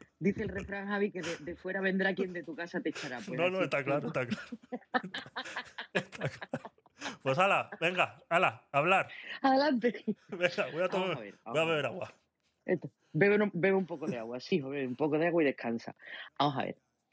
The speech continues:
Speaker 1: Estoy de acuerdo con la primera parte de tu discurso hasta que has llegado a la parte de que efectivamente aquí en España se ha abandonado por completo la formación profesional. Eh, se ha tenido en mente que para ser una persona exitosa tú tienes que estudiar una carrera universitaria y de ahí al cielo.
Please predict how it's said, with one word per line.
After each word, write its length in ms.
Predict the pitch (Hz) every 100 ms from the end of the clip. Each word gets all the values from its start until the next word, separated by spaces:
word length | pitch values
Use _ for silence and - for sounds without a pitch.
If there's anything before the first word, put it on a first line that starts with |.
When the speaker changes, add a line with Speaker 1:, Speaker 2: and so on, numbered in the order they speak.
| _ _ -
Speaker 1:
Estoy 280 | 156 - 220
de 80 |
acuerdo 320 | 240 247 247 233
con 100 | 185
la 100 | 147
primera 300 | 156 160 139
parte 260 | 143 139
de 120 | 135
tu 100 | 127
discurso 600 | 135 - 160 170 - 226 -
hasta 240 | 131 113
que 80 | 131
has 100 | 131
llegado 300 | 135 135 139
a 40 |
la 120 | 131
parte 280 | - 147 160
de 120 | 156
que 100 | 123
efectivamente 720 | 123 - 123 - 143 135 117 110
aquí 160 | 123
en 80 | 131
España 520 | 131 - 143 190 226 _
se 240 | - - 127
ha 40 |
abandonado 480 | 131 131 120 107 101
por 140 | 113
completo 360 | 110 107 131 151
la 100 | 131
formación 420 | - 107 107 117
profesional. 560 | 110 104 107 101 92 85 _ - - - - _ _ _ _ -
Eh, 260 | 156 151 -
se 180 | - 139
ha 100 | 135
tenido 280 | 151 156 151
en 160 | 147
mente 380 | 151 170 160 214
que 120 | 147
para 260 | 117 120 117
ser 180 | - 131
una 160 | 139
persona 360 | 135 127 139 135
exitosa 480 | - 131 156 - 160
tú 100 | 139
tienes 200 | 135 135
que 80 |
estudiar 300 | 123 120 120
una 140 | 120 120
carrera 280 | 127 127 135
universitaria 920 | 131 127 - 139 156 156 185 220 -
y 360 | 135 127 123 120
de 100 | 117
ahí 180 | 113 143
al 140 | 127
cielo. 320 | - 113 104